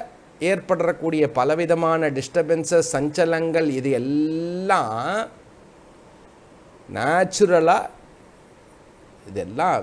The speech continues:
வெளியில வராத அளவுக்கு, அல்லது அந்த எஃப்ஐஆர் சொன்னோம் இல்லையா, ஃப்ரீக்வன்சி இன்டென்சிட்டி ரிகவரி, அது எல்லாம் ரொம்ப மினிமமாக close to zero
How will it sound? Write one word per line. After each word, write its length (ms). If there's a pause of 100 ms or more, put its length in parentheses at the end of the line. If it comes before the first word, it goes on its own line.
வெளியில 420
வராத 360
அளவுக்கு, 380 (460)
அல்லது 300
அந்த 120 (140)
எஃப்ஐஆர் 540
சொன்னோம் 220
இல்லையா, 280
ஃப்ரீக்வன்சி 640 (140)
இன்டென்சிட்டி 640
ரிகவரி, 400 (880)
அது 100 (120)
எல்லாம் 200 (100)
ரொம்ப 440 (100)
மினிமமாக 800 (440)
close 260 (120)
to 80 (160)
zero 400